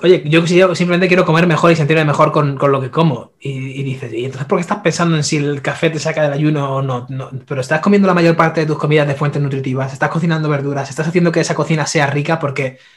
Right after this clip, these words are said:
vas a cocinarte el resto de tu vida, lo quieras o no. No sabes cuándo Deliveroo va a dejar de funcionar, los restaurantes van a cerrar, como en la, en el confinamiento.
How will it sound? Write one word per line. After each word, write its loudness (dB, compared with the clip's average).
vas -4
a 0
cocinarte 2
el 2
resto -6
de -8
tu -8
vida, -6
lo -8
quieras -4
o -8
no. -2
No -4
sabes 2
cuándo 2
Deliveroo 4
va 4
a 0
dejar 0
de -4
funcionar, -2
los 4
restaurantes 2
van 2
a -2
cerrar, 0
como -4
en -4
la, -6
en -6
el -4
confinamiento. -2